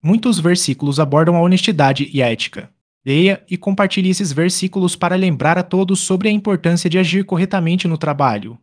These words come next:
Quais versículos são bons para gerenciar o estresse no trabalho?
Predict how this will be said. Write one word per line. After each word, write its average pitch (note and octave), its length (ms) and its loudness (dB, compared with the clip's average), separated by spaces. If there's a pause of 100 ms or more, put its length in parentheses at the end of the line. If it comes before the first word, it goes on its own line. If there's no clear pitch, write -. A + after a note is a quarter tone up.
(300)
Quais A#3+ 200 2
versículos F3 580 0
são G3+ 200 0
bons F#3 280 2
para D#3+ 200 0
gerenciar E3 480 0
o E3 40 2
estresse E3+ 460 0
no D3+ 80 0
trabalho? C#3+ 600 0